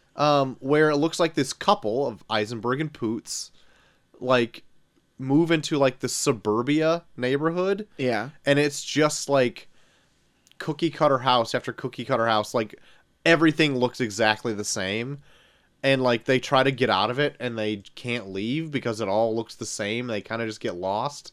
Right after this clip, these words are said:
Speaker 2: Mm-hmm.
Speaker 1: and end up living in this place, it looks like.
Speaker 2: Oh, shit.
Speaker 1: And end up getting this kid delivered to them, which they have to raise.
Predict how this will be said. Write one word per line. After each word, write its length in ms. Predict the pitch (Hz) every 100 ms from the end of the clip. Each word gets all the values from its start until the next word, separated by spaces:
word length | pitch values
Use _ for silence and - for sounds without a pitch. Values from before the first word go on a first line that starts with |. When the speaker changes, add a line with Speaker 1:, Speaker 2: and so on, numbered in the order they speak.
| _ -
Speaker 2:
Mm-hmm. 320 | 139 131 131
Speaker 1:
and 140 | 127
end 120 | 127 131
up 120 | 110
living 320 | 104 107 147
in 100 | 170
this 240 | 190 196
place, 460 | - - 196 208 -
it 60 | 196
looks 280 | 208 208
like. 360 | 202 214 214 -
Speaker 2:
Oh, 100 | 165
shit. 380 | 143 - 127 147
Speaker 1:
And 140 | - 131
end 120 | 139
up 140 | 139
getting 260 | 127 147 143
this 140 | 127
kid 400 | - - 147 151
delivered 420 | 135 113 117 147 151
to 100 | 151
them, 180 | 170
which 160 | 175 170
they 140 | 170
have 180 | 165 170
to 120 | - 170
raise. 580 | 170 175 180 180 -